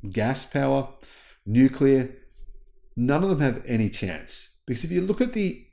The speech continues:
improvements in nuclear power plants over the last twenty years, inclu-, including the efficiency, the cost,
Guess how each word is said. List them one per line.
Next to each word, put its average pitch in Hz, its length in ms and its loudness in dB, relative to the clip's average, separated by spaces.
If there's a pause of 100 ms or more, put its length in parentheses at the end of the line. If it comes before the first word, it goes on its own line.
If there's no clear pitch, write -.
improvements 156 1040 -2
in 135 260 0
nuclear 127 400 0
power 120 260 -2
plants - 600 -4 (600)
over 120 160 0
the 110 100 0
last 117 440 2
twenty 117 260 0
years, 127 600 0 (320)
inclu-, 120 340 -2
including 180 800 0
the 113 120 0
efficiency, 147 800 -2
the 95 160 -4
cost, - 640 -4